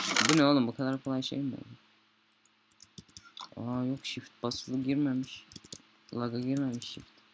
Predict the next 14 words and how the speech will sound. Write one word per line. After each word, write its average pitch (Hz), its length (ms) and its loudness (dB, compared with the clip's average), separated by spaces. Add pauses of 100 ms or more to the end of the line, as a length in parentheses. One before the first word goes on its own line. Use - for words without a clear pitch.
(2250)
Aa, 127 180 0
buraya 127 220 0
konulmuyor 131 500 0
zaten, 110 280 -8
bir 123 40 -10
tek - 320 8
buraya 117 160 -4 (100)
konuluyor. 110 300 -10 (3000)
Ne 139 40 0
oluyor 143 440 0
oğlum 123 380 -2
ya 123 220 -4
bu - 40 -16
sandıklara? 107 640 -6